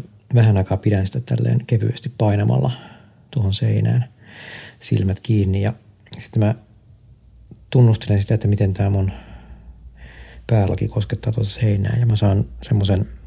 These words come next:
tuntuman siihen, että missä mun päälaki on, ja tää seinä on nyt tämmönen tosi kiinteä tätä mun päälakea vastaan, ja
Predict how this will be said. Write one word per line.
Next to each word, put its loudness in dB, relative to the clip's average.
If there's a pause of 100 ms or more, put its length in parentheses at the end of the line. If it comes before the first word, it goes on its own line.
(420)
tuntuman 2
siihen, 4 (1160)
että 0
missä 2
mun 0
päälaki 0
on, 2
ja 0 (1700)
tää 2
seinä 2
on -2
nyt -4
tämmönen -2
tosi 0
kiinteä -2 (420)
tätä -2
mun 2
päälakea 0
vastaan, -2
ja -2